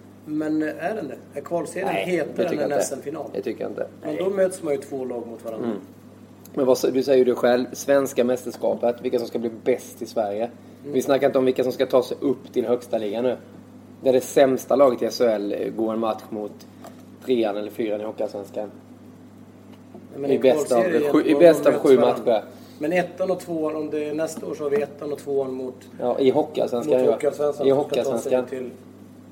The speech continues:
Speaker 2: Vilka bryr sig, vilka bryr sig mer om det, tror du, än
Speaker 1: Men alltså,
Speaker 2: den,
Speaker 1: de
Speaker 2: den närmaste hockeykretsen?
Speaker 1: Men är,
Speaker 2: Tyvärr.
Speaker 1: är, är det inte, är det inte så att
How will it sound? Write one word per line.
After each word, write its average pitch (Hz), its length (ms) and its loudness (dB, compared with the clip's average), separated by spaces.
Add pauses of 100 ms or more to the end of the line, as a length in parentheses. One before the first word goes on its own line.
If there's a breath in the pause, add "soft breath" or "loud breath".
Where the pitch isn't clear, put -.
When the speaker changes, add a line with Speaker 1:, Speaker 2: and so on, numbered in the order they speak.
Speaker 2:
Vilka 139 240 0
bryr 147 180 0
sig, 135 260 2
vilka 135 200 -2
bryr 135 180 2
sig 131 140 -4
mer 123 140 0
om 117 80 -4
det, 120 140 2
tror 127 180 0
du, 120 60 2
än 113 120 0 (1300)
Speaker 1:
Men 160 160 -6
alltså, 143 160 -2
Speaker 2:
den, 127 120 2
Speaker 1:
de 127 200 6
Speaker 2:
den 127 140 6
närmaste 127 380 4
hockeykretsen? 123 680 -2 (160)
Speaker 1:
Men 151 200 -4
är, 151 100 -4
Speaker 2:
Tyvärr. 131 340 6 (180)
Speaker 1:
är, 151 100 -6
är 156 60 -4
det 170 60 -4
inte, 165 200 -8 (100)
är 160 140 -2
det 170 60 0
inte 170 160 -6
så 151 200 0
att - 200 -2